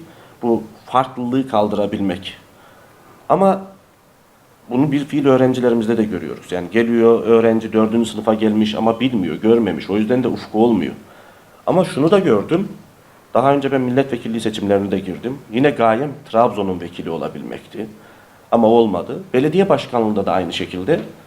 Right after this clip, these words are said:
Biz mücadelemizi Türkiye'nin doğusu ve batısı arasındaki farklılıkları ortadan kaldırmaya verirken, e, gördük ki Araklı'da yaşayan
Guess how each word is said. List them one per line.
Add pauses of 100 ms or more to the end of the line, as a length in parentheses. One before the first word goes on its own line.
(760)
Biz (240)
mücadelemizi
Türkiye'nin
doğusu
ve
batısı
arasındaki
farklılıkları
ortadan
kaldırmaya
verirken, (960)
e,
gördük
ki (1300)
Araklı'da (1120)
yaşayan